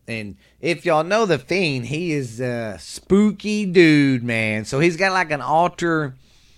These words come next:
persona. He's got the Bray Wyatt character, which is a kind of fun-loving <laughs> prankster guy.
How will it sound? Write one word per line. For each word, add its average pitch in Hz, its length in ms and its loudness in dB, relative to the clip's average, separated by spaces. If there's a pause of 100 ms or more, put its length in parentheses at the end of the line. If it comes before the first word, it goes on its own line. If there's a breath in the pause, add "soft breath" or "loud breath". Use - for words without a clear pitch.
(560 soft breath)
persona. 147 500 -2
He's 139 160 -2
got 135 200 0
the 135 60 -6
Bray 151 240 2
Wyatt 190 420 -2
character, 113 640 -4 (600 soft breath)
which 143 200 -4
is 131 200 -2
a 135 80 0
kind 139 320 -2
of 110 100 -4
fun-loving 139 840 0
<laughs> 147 680 -4
prankster 131 440 -6
guy. 110 460 0